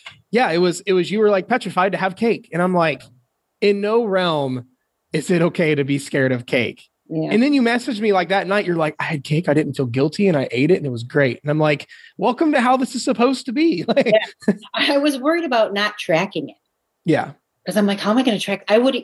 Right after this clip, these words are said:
Speaker 2: I was like, "Even if I wanna eat it, I, how will I track this? How will I put," and I, and I, like, imagine my, you know, weekly check-in and my number, my track, like, having this missing number. I, I, I didn't, I have to, you know, I'm such, I'm a work in progress. Like, I had,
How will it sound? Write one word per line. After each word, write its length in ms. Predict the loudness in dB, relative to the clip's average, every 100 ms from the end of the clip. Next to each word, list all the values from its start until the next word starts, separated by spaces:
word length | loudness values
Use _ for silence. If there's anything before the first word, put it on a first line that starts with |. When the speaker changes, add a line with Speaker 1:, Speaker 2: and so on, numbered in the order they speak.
| -4
Speaker 2:
I 120 | 0 2
was 140 | 2
like, 120 | 0
"Even 240 | 0 0 0
if 140 | 0
I 80 | 0
wanna 300 | 0 0 -2
eat 140 | -2
it, 80 | 0
I, 160 | 0 -2
how 200 | 0 0
will 100 | 2
I 100 | 0
track 320 | -2 -4 -4
this? 120 | -6 -4
How 100 | 0
will 100 | 0
I 40 |
put," 200 | 0 -2 -4 -8
and 120 | -2 0
I, 180 | 0 0
and 140 | 0
I, 240 | 2 0 -4 -4 0
like, 160 | 2
imagine 500 | 2 2 0 0 0
my, 320 | 2 2 0 -4 -8
you 180 | -2 0
know, 240 | 0 -2
weekly 520 | 0 0 2 2 0
check-in 420 | 0 -2 0 0 2
and 80 |
my 140 | 2 4
number, 420 | 2 2 0 0 0
my 320 | 0 0 -4 _
track, 400 | 0 0 0 -4
like, 160 | -2 0
having 260 | 2 2 2
this 160 | 0
missing 340 | -2 0 0 0
number. 460 | 2 0 0 -2 -4 0
I, 40 | 0
I, 220 | 0 -2
I 40 | 2
didn't, 260 | 2 0
I 100 | -2
have 160 | -2 -2
to, 80 | -6 0
you 100 | 0
know, 240 | 0 -8 _ -20 -20 -8
I'm 80 | -4
such, 280 | -2 -2 0
I'm 100 | 2
a 80 | 2
work 220 | 2 0
in 120 | -2
progress. 460 | 0 0 0 -2 -2
Like, 160 | 0
I 140 | 0 2
had, 200 | 0